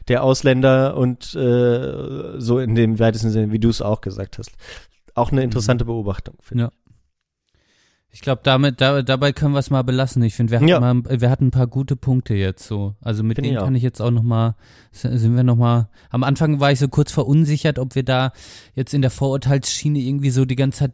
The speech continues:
Speaker 2: bei den gleichen Dingern hängen bleiben, aber jetzt hab ich grad ein gutes Gefühl. Ich glaub, mit dem möchte ich abschließen irgendwie.
Speaker 1: <laughs> Find ich gut, find ich gut.
Speaker 2: <laughs>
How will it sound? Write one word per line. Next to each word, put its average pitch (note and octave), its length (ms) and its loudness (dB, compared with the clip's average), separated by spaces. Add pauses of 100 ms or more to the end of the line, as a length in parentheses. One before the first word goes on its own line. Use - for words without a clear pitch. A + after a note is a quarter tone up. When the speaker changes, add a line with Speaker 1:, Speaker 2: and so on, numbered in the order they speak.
(100)
Speaker 2:
bei C3 120 0
den B2+ 140 2
gleichen B2+ 300 0
Dingern B2+ 260 4
hängen C3+ 220 4
bleiben, C3+ 260 2
aber B2 180 2
jetzt A#2+ 180 0
hab B2+ 80 2
ich B2 100 0
grad B2+ 160 -2
ein B2 100 4
gutes B2+ 360 0
Gefühl. B2+ 360 0
Ich G#2+ 120 0
glaub, A2+ 160 0
mit A2+ 160 0
dem A#2+ 100 2
möchte A#2+ 220 0
ich - 120 -8
abschließen G#2 640 -2
irgendwie. G2+ 400 0
Speaker 1:
<laughs> E3 480 2
Find D3+ 180 -6
ich - 140 -14
gut, A2 200 -10
find B2+ 180 -10
ich B2+ 160 -8
gut. A2+ 180 -10
Speaker 2:
<laughs> - 40 -20